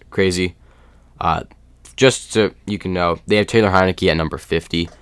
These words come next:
At the end of the day, I don't have too big of an issue with. I think it's crazy that they have Car-, Carson Wentz at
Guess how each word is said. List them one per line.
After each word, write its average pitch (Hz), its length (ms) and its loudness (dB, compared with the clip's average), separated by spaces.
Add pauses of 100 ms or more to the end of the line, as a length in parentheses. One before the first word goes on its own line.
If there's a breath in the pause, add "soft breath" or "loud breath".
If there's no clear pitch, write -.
(140 soft breath)
At - 200 -8
the 104 80 -2
end 85 140 0
of 76 60 -4
the 82 60 -4
day, 85 140 -2
I 87 180 0 (200)
don't 78 320 -4 (600)
have 76 360 -4
too - 180 -8
big 85 200 -2
of 82 40 -6
an 78 60 -4
issue 78 300 -6
with. 80 340 -6 (300)
I 95 120 -2
think 85 260 -4
it's 85 120 -4
crazy 85 300 -2
that 82 80 -2
they 78 60 -2
have 73 120 -6
Car-, - 200 0
Carson 98 380 0
Wentz 82 160 -4
at - 80 -12